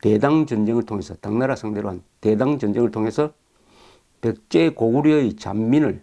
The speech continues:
유민이죠, 하나의 민족 대열에 융합했다. 신라는 대외 전쟁을 민족적 자각과 융합의 수단으로 삼은 것이다. 신라가 <clears throat> 백제 고구려를 멸망시킨 다음에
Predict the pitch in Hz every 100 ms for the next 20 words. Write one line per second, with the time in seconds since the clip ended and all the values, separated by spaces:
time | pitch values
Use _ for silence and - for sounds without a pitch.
0 | _ 113 110 127 120 104 87 - _ _
1 | _ _ - 127 151 123 143 175 151 -
2 | 113 117 120 90 104 110 127 107 - -
3 | _ _ _ _ _ _ _ _ _ -
4 | 131 143 156 120 - 110 156 170 156 151
5 | 165 147 110 151 _ _ 170 202 180 165
6 | - 131 - _ _ - 131 139 151 -
7 | - 107 - _ _ _ _ _ - 131
8 | 208 165 131 151 160 - 117 107 139 160
9 | 117 107 - - 127 135 _ _ _ _
10 | _ _ _ _ _ _ _ - 139 160
11 | 190 139 - - _ _ - - - -
12 | 120 143 123 127 139 110 107 110 - 98
13 | 92 90